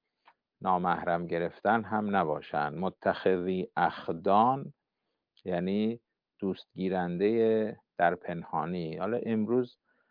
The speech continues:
اصطلاحش همین دوست دختر، دوست پسر و ایناست دیگه. یه کسی که باهاش می‌خواید ازدواج بکنید، باید، اه، فرد پاکی باشه.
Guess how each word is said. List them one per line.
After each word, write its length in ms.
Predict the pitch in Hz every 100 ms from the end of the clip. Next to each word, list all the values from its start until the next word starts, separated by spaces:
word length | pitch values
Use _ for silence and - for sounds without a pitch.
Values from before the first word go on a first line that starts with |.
| _ _
اصطلاحش 580 | 92 - 101 107 117 113
همین 300 | 110 113 113
دوست 240 | 104 -
دختر، 320 | 95 - 95 92
دوست 260 | 90 -
پسر 340 | - - 90 87
و 40 |
ایناست 460 | 87 92 101 - -
دیگه. 340 | 73 78 80 _ _ _ _
یه 120 | 113 131
کسی 320 | 127 117 110
که 120 | 120
باهاش 400 | 107 104 104 -
می‌خواید 320 | 101 101 98
ازدواج 500 | 98 95 98 95 95
بکنید، 580 | 101 - 95 104 131 143 _ _ _ _ _ _ -
باید، 400 | 104 123 123 120
اه، 1120 | 110 107 101 95 - _ _ _ 101 95 85
فرد 340 | - 113 120
پاکی 500 | 131 - 120 107 95
باشه. 680 | 87 80 - 85 82 76 95